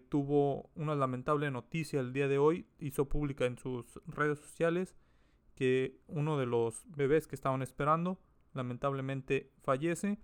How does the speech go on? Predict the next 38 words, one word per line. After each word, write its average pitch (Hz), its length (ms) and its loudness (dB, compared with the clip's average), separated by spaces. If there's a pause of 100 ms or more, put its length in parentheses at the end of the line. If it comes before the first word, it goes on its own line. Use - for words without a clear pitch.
(520)
Entonces 139 760 -2
no 151 220 -2
sabemos 135 420 0
si 131 120 -8
Cristiano 135 440 -6
va 131 60 4
a 123 40 2
estar 127 200 -2
en 127 120 -4
el 127 100 -4
encuentro. 170 600 -4
En 131 120 -6
esta 131 320 -2
ocasión 131 400 -4
pues 127 240 -4
es 143 80 -2
lo 139 140 2
menos 139 340 -2
importante. 160 760 0 (1200)
Pero 131 480 2
el 131 100 0
Manchester 143 540 -2
United, 156 400 0 (340)
con 151 220 4
o 139 60 -2
sin 139 200 -2
él, 170 180 -2
tendrá 139 360 -2
que - 80 -16
salir 143 400 0 (520)
a 143 100 -10
ganar 135 320 2
este 135 180 -4
encuentro. 170 600 -4 (960)
Están 143 320 0
en 143 140 -4
quinto 165 400 0
sitio, 170 460 -4